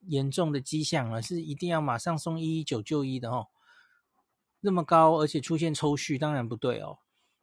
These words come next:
那再度送这个卫福部的基隆医院急诊。那这个是基隆市卫生局出来接受媒体联访，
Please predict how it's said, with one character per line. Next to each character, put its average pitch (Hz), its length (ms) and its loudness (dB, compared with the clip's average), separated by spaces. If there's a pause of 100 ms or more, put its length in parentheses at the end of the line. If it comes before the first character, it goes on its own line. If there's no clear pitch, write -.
那 160 200 -2
再 156 300 2
度 147 260 -2
送 139 340 -2
这 139 120 -6
个 127 260 0
卫 143 160 2
福 123 180 -6
部 139 140 -6
的 127 100 -4
基 139 160 -6
隆 127 160 -4
医 131 80 -4
院 135 240 -4
急 131 220 -8
诊。 120 260 -4 (1900)
那 156 200 -2
这 185 120 -2
个 208 60 2
是 208 120 0
基 202 160 -2
隆 165 140 2
市 185 100 0
卫 175 180 4
生 156 280 0
局 123 540 -6 (180)
出 165 200 -2
来 127 240 0
接 147 220 -4
受 143 220 -2
媒 127 200 -4
体 127 200 -6
联 127 280 -4
访， 123 280 -6